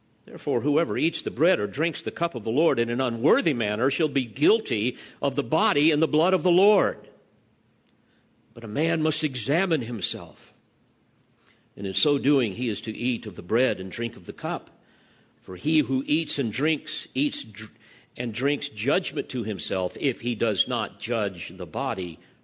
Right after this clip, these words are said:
rightly. For this reason, many among you are weak and sick, and a number sleep. But if we judged ourselves rightly, we would not be judged.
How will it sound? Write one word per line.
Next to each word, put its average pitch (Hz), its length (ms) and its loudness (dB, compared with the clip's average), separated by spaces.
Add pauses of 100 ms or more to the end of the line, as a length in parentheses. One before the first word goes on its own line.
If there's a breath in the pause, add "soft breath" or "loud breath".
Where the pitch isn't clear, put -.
(100)
rightly. 101 520 -6 (1080 soft breath)
For 107 100 -12
this 131 260 -2
reason, 117 360 0
many 131 200 0
among 120 300 0
you 107 180 2
are 98 80 2
weak 117 300 0
and 95 100 -10
sick, - 400 -4
and 110 120 -8
a 104 40 -8
number 110 280 -4
sleep. 139 520 -6 (1600 soft breath)
But 147 340 -4 (1160)
if 123 120 -8
we 165 120 2
judged 131 400 -2
ourselves 101 440 -4
rightly, 160 520 -4 (580 soft breath)
we 104 140 -4
would 92 100 -6
not 151 240 -4
be 98 80 -10
judged. 82 560 -10